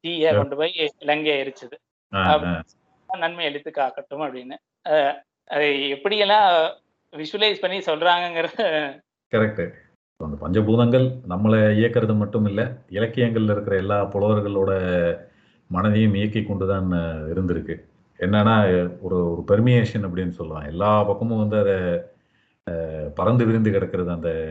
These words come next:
Speaker 2: அஹ், பஞ்சபூதத்தின் இயக்கம். நம்மளையும் இயக்கி, புலவர்களையும் இயக்கி, எல்லாத்தையும் வந்து ஒரு, அஹ், எல்லாத்துக்கும் ஆதாரமா இருக்கக்கூடிய ஒரு விஷயத்தை நம்ம முன்னோர்கள்,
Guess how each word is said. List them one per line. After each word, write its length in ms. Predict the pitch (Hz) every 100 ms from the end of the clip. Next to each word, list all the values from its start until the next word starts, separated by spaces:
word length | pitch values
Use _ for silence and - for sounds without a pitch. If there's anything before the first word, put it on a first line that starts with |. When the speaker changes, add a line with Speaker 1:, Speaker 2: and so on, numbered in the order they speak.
| 78 73 73 - 92
Speaker 2:
அஹ், 260 | 78 76 73
பஞ்சபூதத்தின் 680 | 90 98 90 87 85 82 78
இயக்கம். 480 | 78 80 80 - - _ _ _ -
நம்மளையும் 400 | 78 92 98 95
இயக்கி, 420 | 90 87 107 104 - _ _ _ _
புலவர்களையும் 540 | 85 98 101 101 101 92
இயக்கி, 480 | 87 85 98 - - _ 87
எல்லாத்தையும் 440 | 90 101 104 101
வந்து 220 | 92 98
ஒரு, 180 | 92 90 85 82 80 76 73 73 73 _ _ _ _ _ -
அஹ், 720 | 80 76 73 71 69 69 - - _ _ _ _ -
எல்லாத்துக்கும் 500 | 92 104 104 104 90
ஆதாரமா 440 | 98 107 104 101
இருக்கக்கூடிய 800 | 95 95 87 87 87 82 78 78 76 76 73 76 - _ _ _ _ _
ஒரு 160 | 95 92
விஷயத்தை 480 | 90 - 107 - 104
நம்ம 180 | 92 90
முன்னோர்கள், 640 | 90 101 98 95 90